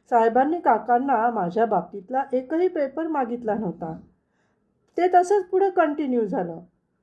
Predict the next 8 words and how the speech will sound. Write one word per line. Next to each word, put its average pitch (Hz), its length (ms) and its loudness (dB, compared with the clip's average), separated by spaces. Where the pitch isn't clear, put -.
कुठल्याही 262 500 -4
कागदपत्राशिवाय 214 1300 0
मला 220 280 2
लातूरच्या 208 640 -2
अंधशाळेत 208 640 -2
प्रवेश 226 520 -2
मिळाला 226 400 -2
असल्यामुळे 202 720 0